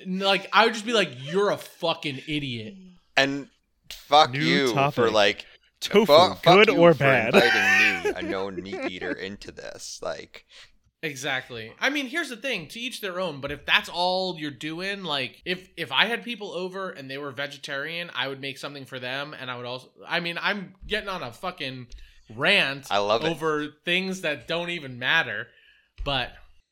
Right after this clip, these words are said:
Speaker 1: like, this one, like, this one picture that I'm looking at, I'm gonna share
Speaker 2: Oh,
Speaker 1: my
Speaker 2: God.
Speaker 1: screen real quick. Okay. So, like, look at this picture. It's not letting me share it for some reason. But, like, this fucking tofurkey, it looks like it would cause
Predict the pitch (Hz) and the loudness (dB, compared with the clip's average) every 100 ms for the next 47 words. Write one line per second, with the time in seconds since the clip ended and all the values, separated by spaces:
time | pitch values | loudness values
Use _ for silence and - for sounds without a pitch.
0 | _ _ - 131 127 107 - _ 185 196 | _ _ -14 -10 -10 -12 -20 _ -8 -6
1 | 214 202 190 - 170 156 - 180 180 147 | -8 -8 -12 -10 -8 -8 -8 -12 -10 -10
2 | 196 196 190 - 175 151 131 156 175 196 | -10 -8 -8 -6 -6 -4 -6 -8 -10 -12
3 | 196 214 214 214 151 160 - 139 113 - | -8 -6 -8 -10 -14 -12 -8 -8 -6 -8
4 | 76 - 104 104 104 104 107 104 104 _ | -8 -12 -16 -16 -16 -14 -14 -14 -16 _
5 | _ _ _ _ 180 190 131 107 _ _ | _ _ _ _ -2 0 0 -4 _ _
6 | _ _ - 202 202 190 190 - _ _ | _ _ -8 -2 0 0 -2 -16 _ _
7 | 151 214 294 247 262 - 208 190 - 127 | -6 -4 -4 -4 -6 -4 -6 -4 -6 -6
8 | 113 123 _ _ _ _ _ 131 170 156 | -8 -12 _ _ _ _ _ -12 -6 -4
9 | 131 120 113 107 107 101 104 - 113 110 | -4 -8 -10 -12 -12 -12 -16 -20 -18 -16
10 | 98 101 101 101 110 _ _ - 202 202 | -14 -16 -16 -20 -20 _ _ -6 0 0
11 | 185 220 294 - _ - 233 214 196 190 | 0 -6 -6 -12 _ -6 -6 -8 -10 -10
12 | 190 190 185 220 214 - 175 170 175 190 | -8 -12 -10 -10 -10 -10 -10 -6 -8 -8
13 | - 233 226 233 220 190 - 160 151 151 | -8 -8 -8 -10 -10 -12 -10 -4 -2 -2
14 | 151 151 131 - | -2 -6 -8 -14